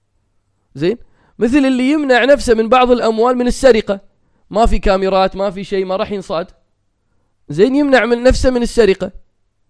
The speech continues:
"ليش تمنع نفسك من السرقة؟" يقول: "مجرد ميل نفسي". زين؟ يقول له: "ما عندك سالفة، عندك ميل نفسي ثاني، إنك تاخذ الفلوس". ملاحظ؟ عندك ميل نفسي ثاني، سده.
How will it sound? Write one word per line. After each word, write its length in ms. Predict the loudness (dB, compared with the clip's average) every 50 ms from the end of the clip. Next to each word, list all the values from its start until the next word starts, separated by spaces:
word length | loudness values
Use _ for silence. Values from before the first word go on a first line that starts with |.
| _ _ _ _ _ _ _ _ _ _
"ليش 240 | -2 2 4 4 4
تمنع 320 | 2 0 -2 0 -2 0 2
نفسك 360 | 2 0 0 0 -4 -4 -2
من 120 | -2 -2
السرقة؟" 420 | -6 -4 -2 0 0 0 0 -2 -4
يقول: 260 | -4 -2 -4 -4 -4
"مجرد 300 | -4 -4 -2 -2 -2 -2
ميل 200 | -2 -4 -4 -4
نفسي". 340 | -6 -8 -10 -14 -20 -20 -20 _ _ _ _ _ _ _ _ _ _ _ _ _ _ _ _ _ _ _ _ _ _ _ -12
زين؟ 280 | -8 -4 -4 -4 -4 -6 _ -10
يقول 120 | -6 -4 -2
له: 80 | -2
"ما 100 | -2 -2 -4 -4
عندك 160 | -4 -4 -6 -4
سالفة، 320 | -2 -2 -2 0 -2 -2
عندك 280 | -2 0 -2 -2 0 0
ميل 200 | -2 -2 -2 -2 -2 -2
نفسي 200 | -2 -2 -2 -2
ثاني، 380 | -2 -2 -2 -4 -4 -6 -8 _ _ _ _ _ _ -12
إنك 160 | -8 -8 -6 -6
تاخذ 280 | -6 -4 -2 -2 -2
الفلوس". 420 | -2 -2 -4 -6 -6 -6 -8 -18 _ -20 -20 -20 _ _ _ _ _ _ _ _ _ _ _ _ _ _ _ _ _ _ _ _ _ _ _ _ -8
ملاحظ؟ 380 | -4 -2 0 2 2 0 0 -2 -18 _ _ _ _ _ _ _ _ _ -4
عندك 300 | -2 0 2 0 0 2
ميل 340 | 2 2 4 4 4 2 2
نفسي 200 | 0 -2 -6 -4
ثاني، 320 | -4 -2 -2 0 0 2
سده. 380 | 4 2 2 4 2 -2 -2